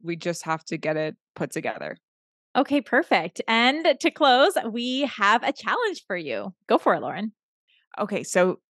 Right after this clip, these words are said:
Speaker 1: here's our challenge for you. We want you to create twenty-five outfits,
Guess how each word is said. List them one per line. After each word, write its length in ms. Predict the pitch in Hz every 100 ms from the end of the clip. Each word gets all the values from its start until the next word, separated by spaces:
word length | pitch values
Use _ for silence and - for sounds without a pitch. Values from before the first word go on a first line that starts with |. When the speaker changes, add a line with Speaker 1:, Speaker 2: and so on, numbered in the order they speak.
| -
Speaker 1:
here's 440 | - 190 202 226
our 100 | 233
challenge 500 | 240 208 185 180 180
for 120 | -
you. 180 | 165 104 - - _ _ _ _ -
We 100 | 220
want 320 | 208 202 202
you 80 | 233
to 140 | 247
create 480 | 277 - 202 170 170 _
twenty-five 600 | - - 175 196 226 247
outfits, 720 | 202 160 - 180 180 - -